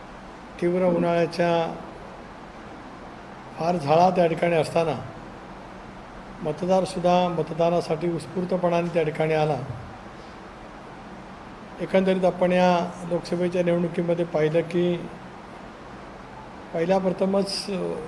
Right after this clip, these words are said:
आपल्या राज्यामध्ये निवडणूक होत असताना ही राष्ट्रीय पातळीवरची निवडणूक, राष्ट्रीय प्रश्न, राष्ट्रीय भूमिका मांडण्याचा प्रयत्न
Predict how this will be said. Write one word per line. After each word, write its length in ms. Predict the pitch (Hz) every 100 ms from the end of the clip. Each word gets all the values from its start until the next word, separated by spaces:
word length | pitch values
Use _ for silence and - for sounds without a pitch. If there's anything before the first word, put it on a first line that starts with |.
| - -
आपल्या 300 | 151 - 170
राज्यामध्ये 520 | 160 151 170 170 170
निवडणूक 420 | 170 165 170 165
होत 200 | 160 160
असताना 340 | 151 - 175 151 - - - - - - - - - - - - - - - - - - - - -
ही 480 | 190 190 190 190 - - - - - - - - -
राष्ट्रीय 380 | 175 156 - 196
पातळीवरची 580 | 180 175 180 170 170 170
निवडणूक, 440 | 165 165 170 175 175 - - - - - - - - - - - - -
राष्ट्रीय 380 | 165 151 - 180
प्रश्न, 360 | - 170 - 180
राष्ट्रीय 460 | 180 170 - 175
भूमिका 520 | 151 143 170 - 180 180
मांडण्याचा 500 | 165 160 160 160 165
प्रयत्न 500 | 165 170 175 165